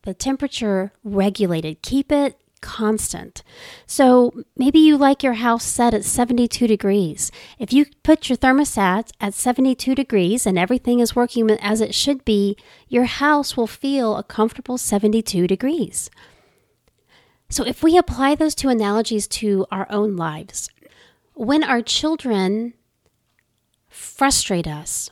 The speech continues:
when they don't do what we're, what they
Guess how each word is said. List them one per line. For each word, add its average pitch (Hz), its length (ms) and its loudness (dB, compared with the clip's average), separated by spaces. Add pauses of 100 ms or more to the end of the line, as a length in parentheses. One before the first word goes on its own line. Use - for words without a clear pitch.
when 254 520 0
they 247 840 -2 (840)
don't 254 260 4
do 262 160 4
what 240 140 4
we're, 214 140 2 (160)
what 220 200 -4
they 185 320 -2